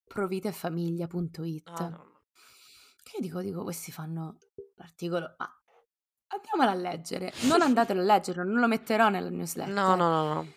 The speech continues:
Speaker 2: Molto
Speaker 1: Ma è
Speaker 2: triggering,
Speaker 1: un
Speaker 2: molto
Speaker 1: articolo che,
Speaker 2: triggering.
Speaker 1: molto triggering, colpevolizzano le vittime, colpevolizzano i genitori delle vittime, gli allies. Ehm,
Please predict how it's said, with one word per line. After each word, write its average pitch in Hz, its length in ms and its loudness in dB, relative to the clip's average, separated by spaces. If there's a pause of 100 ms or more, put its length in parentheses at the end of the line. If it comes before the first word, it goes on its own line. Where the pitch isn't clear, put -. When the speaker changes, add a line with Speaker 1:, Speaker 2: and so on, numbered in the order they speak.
(140)
Speaker 2:
Molto 208 360 6
Speaker 1:
Ma 302 360 12
è 185 360 8
Speaker 2:
triggering, - 20 10
Speaker 1:
un 233 140 4
Speaker 2:
molto - 20 6
Speaker 1:
articolo 254 880 6
che, 240 340 0
Speaker 2:
triggering. - 40 -2
Speaker 1:
molto 262 380 2
triggering, 196 600 -2
colpevolizzano 220 800 0
le 202 100 0
vittime, 240 420 -2
colpevolizzano 202 840 -4
i 190 80 -4
genitori 208 560 0
delle 190 220 0
vittime, 190 1000 -6
gli 185 100 -8
allies. 220 760 0
Ehm, 196 280 0